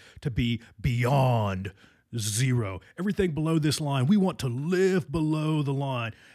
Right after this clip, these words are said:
And everything below the line pretty much had to do with, like, you know, behavior stuff. It was all like, "We'll find and fix behaviors. We'll find and fix people.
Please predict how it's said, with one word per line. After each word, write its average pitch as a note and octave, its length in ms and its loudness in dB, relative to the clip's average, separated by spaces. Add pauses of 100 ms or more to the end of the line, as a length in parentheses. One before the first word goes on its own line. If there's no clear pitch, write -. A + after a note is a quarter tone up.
(100)
And D3+ 160 -2
everything A3+ 540 2
below E3 480 2
the D3+ 120 2
line C3 420 -2
pretty D#3 220 -4
much C#3+ 220 -4
had D3 240 -4
to B2 60 -2
do B2+ 300 0
with, A2+ 200 -2
like, A2+ 300 -6 (920)
you D#3+ 120 -2
know, B2 160 -6
behavior C#3 760 0
stuff. G#2 380 -6
It D3 80 -8
was D3 140 -2
all F3+ 240 0
like, C3 200 -4
"We'll B2 200 -6
find F3+ 480 0
and D#3+ 120 2
fix E3 320 0
behaviors. C3+ 800 -4 (240)
We'll B2+ 120 -6
find E3+ 500 -2
and D#3 100 0
fix - 360 -4
people. C3 560 -8